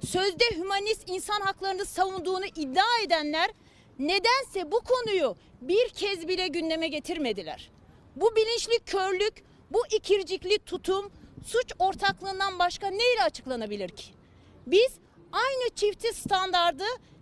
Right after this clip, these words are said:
Necmettin ve Aybüke öğretmenlerimiz katledildiğinde de görmüştük. Gelin bu çocukları el birliğiyle yaşatalım. Gelin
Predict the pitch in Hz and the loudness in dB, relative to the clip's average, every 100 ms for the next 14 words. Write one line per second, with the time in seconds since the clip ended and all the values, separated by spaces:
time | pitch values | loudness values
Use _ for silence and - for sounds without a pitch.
0 | - 302 311 330 349 - 403 453 - - | -4 -2 0 -2 -4 0 0 0 -6 2
1 | 349 - 311 330 330 - 415 349 339 330 | 2 4 2 2 -2 -2 0 2 0 -2
2 | 330 330 330 370 - - 349 - 349 311 | -4 -2 -2 -4 -6 -2 -2 -2 -4 -4
3 | 269 302 294 320 247 208 196 170 - - | -4 -4 -2 -2 -2 -4 -8 -10 -18 -20
4 | - - 269 440 453 320 240 - - - | -20 -16 0 2 2 0 -6 -14 -18 -18
5 | - - 508 440 381 370 381 349 311 285 | -6 0 2 0 -2 0 4 4 2 -4
6 | 269 269 240 262 - - 202 - - - | -6 -4 -2 -2 -4 -10 -10 -12 -18 -20
7 | - - - 240 392 480 370 226 | -20 -18 -14 0 4 4 2 -4